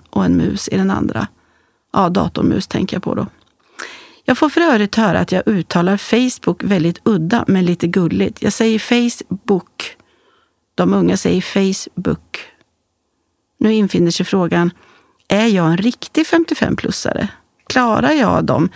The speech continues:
höga intagningspoängen för att få tillhöra denna illustra skara?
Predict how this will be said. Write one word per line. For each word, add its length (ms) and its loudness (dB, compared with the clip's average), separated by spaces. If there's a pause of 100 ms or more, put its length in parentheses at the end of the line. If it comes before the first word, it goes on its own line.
(180)
höga 380 0
intagningspoängen 1300 0
för 140 -2
att 100 -2
få 100 -6
tillhöra 520 0
denna 280 2
illustra 520 -2
skara? 520 -2